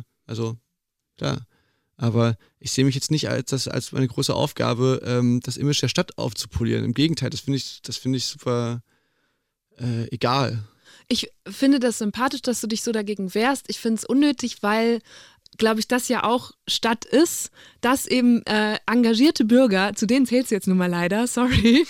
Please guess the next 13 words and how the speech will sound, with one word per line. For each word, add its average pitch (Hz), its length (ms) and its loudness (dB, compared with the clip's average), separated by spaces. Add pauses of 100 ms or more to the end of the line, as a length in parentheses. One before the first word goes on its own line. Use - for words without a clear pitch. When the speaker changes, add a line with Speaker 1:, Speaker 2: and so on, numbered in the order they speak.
Speaker 2:
<laughs> - 120 -4
aber - 220 2
dass 285 220 4
Leute, 285 260 2
die 247 140 2
da 254 100 2
eben 240 240 2
engagiert 240 440 2
sind 285 160 4
und 233 160 2
da 226 60 0
gerne 233 280 4
leben, 247 360 4